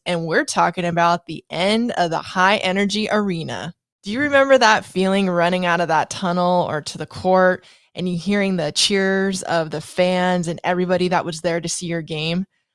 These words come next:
I remember it like it was just yesterday.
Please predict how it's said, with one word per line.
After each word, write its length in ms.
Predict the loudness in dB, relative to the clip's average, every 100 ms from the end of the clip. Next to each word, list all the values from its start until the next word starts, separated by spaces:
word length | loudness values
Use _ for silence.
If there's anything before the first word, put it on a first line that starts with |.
| _
I 120 | 0 2
remember 420 | 4 4 4 4
it 100 | 2
like 240 | 0 -2
it 60 | -4
was 180 | -6 -4
just 320 | -2 -2 -4
yesterday. 600 | -4 -4 -6 -6 -6